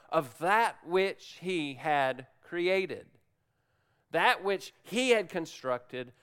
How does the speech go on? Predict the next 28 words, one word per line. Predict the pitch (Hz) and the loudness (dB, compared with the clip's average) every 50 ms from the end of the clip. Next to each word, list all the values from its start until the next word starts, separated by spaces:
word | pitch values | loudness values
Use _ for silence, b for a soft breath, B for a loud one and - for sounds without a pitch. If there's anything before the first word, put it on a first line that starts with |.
| b b | b b
that | b 165 196 233 226 | b 4 4 6 4
which | 226 214 - - | 2 0 0 0
was | 196 185 156 - | -2 -2 -2 -4
totally | - - 165 226 262 269 226 214 202 185 185 | -6 0 4 4 4 4 2 0 0 2 2
under | 196 208 202 196 190 175 | 2 2 2 0 -2 -2
Jesus' | 147 - 180 220 233 220 190 202 180 - 190 175 139 | -2 -4 -6 -6 -6 -6 -6 -8 -8 -6 -6 -4 -2
authority | 160 156 - - 185 196 196 190 180 165 147 147 147 147 139 b b b | -4 -4 -2 2 4 6 6 8 6 4 2 0 -4 -6 -6 b b b
as | 160 165 156 160 | -2 -2 0 -2
the | 160 | -2
one | 156 175 214 233 226 208 | 0 2 4 4 4 2
existing | 180 143 139 190 220 214 - - 202 180 170 | -2 -2 0 0 0 0 0 -4 -4 -2 0
in | 175 170 165 | 0 0 0
eternity | 160 143 - 185 208 226 220 196 190 | -2 -4 -4 -2 -2 -2 -2 -4 -6
past | 170 - 180 170 160 160 160 160 - | -6 -4 -2 0 0 0 -2 -4 -8
as | 156 143 - | -12 -10 -8
the | 156 147 | -8 -10
Son | - - - 208 214 226 226 | -10 -8 -4 -2 0 2 2
of | 214 180 151 | 0 -2 -2
God, | 131 160 147 127 120 113 113 113 117 113 - _ _ _ _ _ _ _ _ _ | -4 -2 -2 -2 0 -2 -2 -4 -6 -10 -16 _ _ _ _ _ _ _ _ _
he | - 226 233 | -12 -12 -12
took | - - - 226 240 214 - 202 | -14 -8 -4 -4 -4 -4 -2 -2
on | 196 196 185 170 156 156 147 - - _ - | 0 2 4 4 2 2 -2 -6 -12 _ -16
that | - 127 175 190 196 185 160 147 - - - - _ _ _ _ _ | -4 0 2 4 4 4 4 2 0 -4 -16 -20 _ _ _ _ _
very | - 127 147 185 185 175 147 123 117 117 113 113 - _ _ _ _ _ | -10 -4 -2 0 2 2 0 0 -4 -6 -10 -14 -16 _ _ _ _ _
form. | _ _ - 175 175 170 165 147 120 101 - - - - - _ _ _ _ _ _ _ _ _ _ _ _ _ _ _ _ _ _ _ _ _ _ _ _ _ _ _ _ _ _ _ _ _ _ _ _ _ _ _ _ _ _ _ _ _ _ _ _ _ _ _ _ _ _ | _ _ -8 -6 -6 -4 -4 -4 -6 -6 -10 -14 -20 -20 -20 _ _ _ _ _ _ _ _ _ _ _ _ _ _ _ _ _ _ _ _ _ _ _ _ _ _ _ _ _ _ _ _ _ _ _ _ _ _ _ _ _ _ _ _ _ _ _ _ _ _ _ _ _ _
Jesus | - 151 208 226 185 170 147 - - - | -14 -12 -10 -8 -6 -8 -8 -8 -10 -8
humbled | 147 170 196 208 196 185 160 120 | -6 -4 -4 -4 -4 -4 -6 -6
himself, | 120 135 120 110 - - - 117 117 127 147 160 | -8 -12 -12 -14 -14 -10 -6 -4 -2 -2 -2 -4